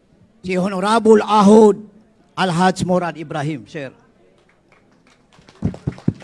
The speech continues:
Sa mga opisyal ng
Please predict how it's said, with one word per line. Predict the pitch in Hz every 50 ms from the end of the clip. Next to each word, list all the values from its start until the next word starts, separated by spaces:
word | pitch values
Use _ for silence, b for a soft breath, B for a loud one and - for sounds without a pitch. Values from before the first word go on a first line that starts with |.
| - - - - - - - - _ - _ _ _ _ - - - _ _ _ _ _ - _ _ _ _ _ - -
Sa | - - 139
mga | 185 214 233 240 254 254
opisyal | 254 247 247 247 254 262 - - 254 269 285 285 277 262 220 175 139 117 101 - _ _ _ _ _ _ _ _ _ _ _
ng | 143 165 180